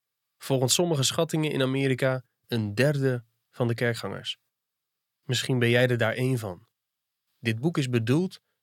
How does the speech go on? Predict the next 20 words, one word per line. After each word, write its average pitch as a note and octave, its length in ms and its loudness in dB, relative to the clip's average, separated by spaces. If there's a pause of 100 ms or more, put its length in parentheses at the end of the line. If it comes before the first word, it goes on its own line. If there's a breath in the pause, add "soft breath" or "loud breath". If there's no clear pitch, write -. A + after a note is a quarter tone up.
(200)
om B2 160 0
je A#2 100 2
te A#2 120 0
helpen C3+ 420 0
de B2 120 -2
gemeente B2 600 -2
opnieuw A#2+ 400 -2
te C3+ 120 -8
ontdekken. G#2+ 480 -6 (840)
Misschien F3+ 300 0
kan F3 160 2
het D3+ 100 2
je C#3+ 80 4
helpen A#2+ 500 0
om A#2 200 -2
voor B2 180 0
het A2+ 160 -4
eerst D#3+ 300 -2
te - 60 -8
ontdekken A#2+ 600 -2